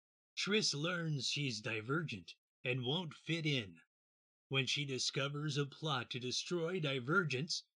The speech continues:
Triss and the Mysterious Four must find out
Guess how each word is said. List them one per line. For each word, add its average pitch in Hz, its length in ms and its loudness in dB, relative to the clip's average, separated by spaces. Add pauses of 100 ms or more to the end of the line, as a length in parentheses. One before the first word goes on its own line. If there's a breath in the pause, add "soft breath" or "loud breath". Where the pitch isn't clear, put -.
(200)
Triss - 640 0 (840)
and 151 160 6
the 139 60 2
Mysterious 170 680 -2
Four 151 680 -8 (640)
must 113 300 -2
find 135 360 -4
out 139 300 -4